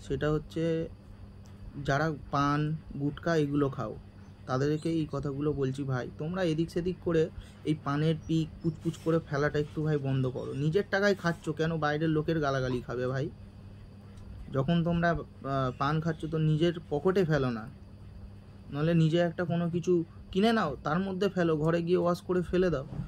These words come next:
কেন এই রাস্তাঘাটে পুচপুচ করে ফেলো? এগুলো কি ভালো নাকি?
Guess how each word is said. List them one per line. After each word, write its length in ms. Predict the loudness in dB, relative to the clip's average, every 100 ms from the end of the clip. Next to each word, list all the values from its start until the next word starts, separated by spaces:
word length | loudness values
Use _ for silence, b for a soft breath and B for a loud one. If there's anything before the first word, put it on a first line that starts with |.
| -8 -4
কেন 140 | 2
এই 100 | 6
রাস্তাঘাটে 500 | 6 4 2 0 0
পুচপুচ 440 | -2 -4 -2 -6
করে 200 | 2 2
ফেলো? 240 | 2 0 0
এগুলো 300 | 0 2 0
কি 140 | 0
ভালো 280 | 0 0 0
নাকি? 260 | 0 -4